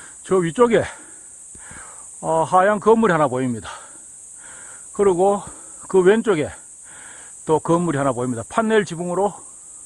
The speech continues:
지은 건물 같습니다. 그리고 그 뒤-, 그 뒤쪽에 보니까 큰 바위가 있는데요. 아마도, 예, 이곳도, 어,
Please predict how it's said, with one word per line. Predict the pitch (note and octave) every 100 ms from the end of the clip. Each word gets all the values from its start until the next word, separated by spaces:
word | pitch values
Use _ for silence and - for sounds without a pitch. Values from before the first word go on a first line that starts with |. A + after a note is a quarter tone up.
| - - - - - - -
지은 | F3+ F3
건물 | C#3+ D3+ D3+
같습니다. | B2+ A2+ C#3 B2+ - - - - - - - - - - - -
그리고 | G#3 F3+ G#3
그 | G#3
뒤-, | F3
그 | - A3+
뒤쪽에 | - A#3+ B3 A#3
보니까 | G3+ G#3+ F#3+ G#3+ G#3 - - - - - - - - -
큰 | - C#3 - - B3+
바위가 | A3+ B3+ A3
있는데요. | E3 F3 E3+ D#3+ F3+ - - - - - - - - - - - - -
아마도, | C#3 F#3+ F3 B2+ C#3+ E3+ - - - - - - - - - - - - - -
예, | A#2+ A#2
이곳도, | D3 G#3 - D#3+ - - - - - - - - - - - - - -
어, | C3 A#2 A#2 G#2+